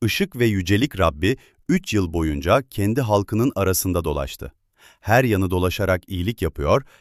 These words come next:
iblisin baskısı altında olanların hepsini iyileştiriyordu. Kırık kalpleri onarıyor, tutsakları özgürlüğe kavuşturuyor, körlerin gözlerini açıyor, kötürümleri yürütüyor, sağırların kulaklarını açıyor,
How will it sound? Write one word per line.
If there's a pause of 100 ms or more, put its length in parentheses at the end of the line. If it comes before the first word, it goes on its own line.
(140)
iblisin
baskısı
altında
olanların
hepsini
iyileştiriyordu. (520)
Kırık
kalpleri
onarıyor, (340)
tutsakları
özgürlüğe
kavuşturuyor, (320)
körlerin
gözlerini
açıyor, (320)
kötürümleri
yürütüyor, (280)
sağırların
kulaklarını
açıyor,